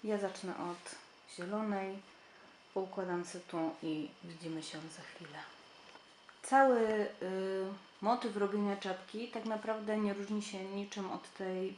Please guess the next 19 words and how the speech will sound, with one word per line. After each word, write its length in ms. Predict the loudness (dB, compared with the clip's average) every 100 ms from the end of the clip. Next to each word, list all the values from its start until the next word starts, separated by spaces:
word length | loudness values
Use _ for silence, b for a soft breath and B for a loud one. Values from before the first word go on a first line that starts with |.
| -8
naszej 500 | -8 -6 -4 -4 -4 -8 -6
najprostszej 520 | -6 -6 -8 -8 -6
czapki 320 | -8 -8 -8
na 80 | -8
szydełku, 480 | -8 -8 -6 -4 -4
jeden 200 | -4 -6
z 60 |
pierwszych 320 | -8 -8 -10
filmików, 520 | -10 -6 -6 -4 -4 -4 B B B B B B
tylko 500 | -4 0 4 6 6
chodzi 260 | 4 0 0
o 60 | -2
ten 220 | -4 -8
wzór. 260 | -6 -4 -4 -6 -16 -20 -20 -20 -20 -20 -20 -20 -20 -18 -12 -4
Dobra, 360 | -2 -2 -6 -14 -16 B B B B B B B -20 -6
zaczynamy 560 | -4 0 4 6 6 4
od 180 | 2
magicznego 600 | 2 2 0 0 0 0
koła 520 | -2 -4 -2 0 0